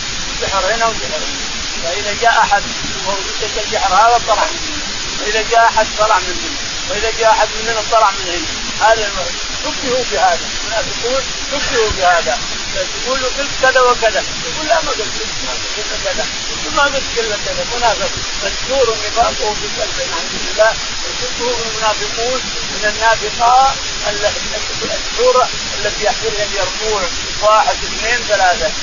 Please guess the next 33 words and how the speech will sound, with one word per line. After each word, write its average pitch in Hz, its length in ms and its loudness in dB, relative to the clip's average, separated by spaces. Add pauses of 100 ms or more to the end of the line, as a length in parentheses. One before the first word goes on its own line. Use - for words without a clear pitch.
(200)
كل 226 160 -4
من 226 180 -2
جاء 233 140 4
من 214 140 -4 (100)
سحر 208 220 -2 (340)
جيت 226 180 -4 (120)
من 214 180 -4
هنا، 247 200 2 (260)
أرقى 208 300 4
من 190 360 -4
هنا، 165 260 -2
جيت 220 200 -4
من 226 280 -4
هنا، 226 220 2
هجت - 220 -4
من 185 180 -4
هنا. 180 200 -6 (460)
المنافقون 208 640 -2
هكذا 175 360 0
يتملصون 196 840 -2 (360)
مما - 260 0 (140)
قالوا 226 400 4
إذا 202 200 -2
أتيتهم 196 440 -4
الإنسان، 185 440 -2 (300)
مما 196 220 0 (140)
قالوا 226 300 6 (260)
يتملص، 214 500 0 (140)
يقول: 202 180 -4
"ما 220 60 4
قلنا 208 300 -2 (100)
كذا، 175 220 0
ولا 208 220 2